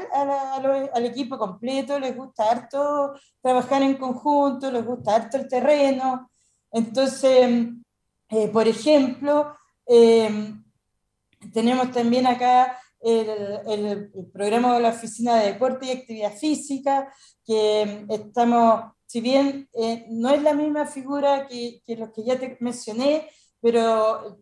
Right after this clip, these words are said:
trabajamos muy de la mano con el Di-, Instituto Nacional del Deporte,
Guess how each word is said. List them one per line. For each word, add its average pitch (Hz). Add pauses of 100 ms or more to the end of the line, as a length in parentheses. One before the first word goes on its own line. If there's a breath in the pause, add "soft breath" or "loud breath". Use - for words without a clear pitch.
trabajamos 254
muy 247
de 254
la 262
mano 262
con 233
el 220
Di-, 247
Instituto 233
Nacional 233
del 208
Deporte, 277